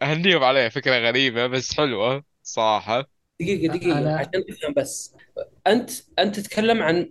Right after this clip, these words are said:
Speaker 2: برامج المطا-، آه، برامج الأكل والم-، المشروبات.
Speaker 1: مم.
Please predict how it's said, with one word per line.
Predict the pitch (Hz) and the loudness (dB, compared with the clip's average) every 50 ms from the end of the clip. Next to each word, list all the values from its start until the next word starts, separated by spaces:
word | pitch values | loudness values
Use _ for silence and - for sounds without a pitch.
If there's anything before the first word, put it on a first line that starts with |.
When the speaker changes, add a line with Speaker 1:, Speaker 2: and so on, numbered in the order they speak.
| - | -4
Speaker 2:
برامج | 151 165 175 196 220 220 208 190 | -2 2 4 4 4 4 2 2
المطا-، | 180 175 170 165 - 175 160 147 - | 2 2 0 0 0 0 -2 0 2
آه، | 170 165 | 2 2
برامج | 165 160 170 175 185 196 208 208 202 - | 2 2 2 2 2 2 2 2 2 0
الأكل | 170 160 - 180 180 - - 156 156 185 202 | 0 0 2 0 0 0 0 0 0 0 0
والم-، | - 156 160 160 165 160 160 | -2 0 0 2 2 2 0
المشروبات. | 156 156 160 165 160 - - 190 180 175 151 156 202 254 - - _ _ _ _ - | 0 0 2 0 0 0 0 0 2 4 4 4 4 2 0 -6 _ _ _ _ -12
Speaker 1:
مم. | 127 131 120 | -10 -10 -10